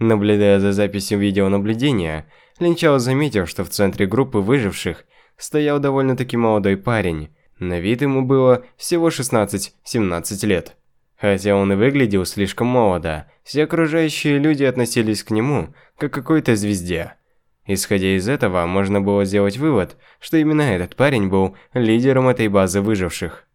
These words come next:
Это открытие заставило Линчао удивлённо нахмуриться. Линчао следил за тем парнем, который принёс Лин Шую. После того, как толпа разошлась,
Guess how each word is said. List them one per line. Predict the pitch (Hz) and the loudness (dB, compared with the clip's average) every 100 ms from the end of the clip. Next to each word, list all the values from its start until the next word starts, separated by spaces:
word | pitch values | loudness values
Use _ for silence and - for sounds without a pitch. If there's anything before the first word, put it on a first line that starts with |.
| _ _ _ _ | _ _ _ _
Это | - 101 98 | -2 0 2
открытие | 98 - 117 127 139 | 0 0 0 0 -2
заставило | 131 131 135 131 135 | -2 -2 0 2 2
Линчао | 131 131 131 110 110 | 2 0 2 2 4
удивлённо | 110 110 104 95 98 | 2 2 2 2 0
нахмуриться. | 107 - 139 92 85 - 90 78 _ _ _ _ - | -2 0 0 0 -2 -6 -8 -8 _ _ _ _ -4
Линчао | 95 104 107 151 135 | 0 0 0 -2 -2
следил | 139 139 143 139 | -2 0 2 2
за | 135 | 0
тем | 139 131 | -2 -2
парнем, | 135 117 92 80 78 _ _ | 0 -2 -2 -6 -10 _ _
который | 131 107 101 101 | -2 2 2 2
принёс | 104 101 98 107 | 0 0 -2 -2
Лин | 104 104 | -2 -2
Шую. | 127 110 87 78 - _ _ _ - | -4 -2 -2 -4 -14 _ _ _ -4
После | 98 - 98 | -4 -2 -2
того, | 104 104 | 0 0
как | 107 - | -2 0
толпа | 104 98 104 | -2 2 0
разошлась, | 101 98 98 143 113 - | 2 0 -2 0 -2 -2